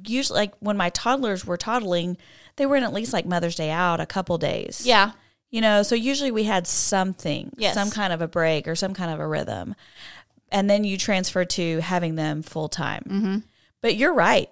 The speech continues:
Speaker 1: There may be mamas that just have them full time all the time, and then here we go again.
Speaker 2: Well, and even homeschool moms, like, talking to some of them recently, and they're like, I don't know, it feels like it's different, but some of them are like, "Oh, well, we're together twenty-four
Speaker 1: Uh-huh.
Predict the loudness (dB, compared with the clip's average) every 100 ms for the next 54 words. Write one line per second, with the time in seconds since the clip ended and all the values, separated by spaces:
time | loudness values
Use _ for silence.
0 | -6 2 4 4 0 2 2 2 0 0
1 | 2 2 0 -8 -10 -6 -4 2 2 2
2 | 0 0 0 2 2 2 2 2 2 2
3 | 0 -4 -6 -2 -2 -4 -8 -4 -2 2
4 | 2 2 0 0 -2 -4 -2 -2 -2 -2
5 | -4 -4 -2 0 0 -2 -4 -10 -12 -8
6 | -8 -8 -20 _ _ -12 -10 -8 -8 -8
7 | -8 -8 -6 -6 -6 -6 -8 -8 -8 -8
8 | -8 -8 -8 -10 -10 -18 _ _ _ _
9 | 2 2 4 0 0 -2 2 0 0 -8
10 | -6 0 0 2 -2 -2 -4 -4 -2 -2
11 | -2 -4 -2 -2 0 2 2 2 -2 -6
12 | -6 -2 0 0 -2 -2 2 4 6 6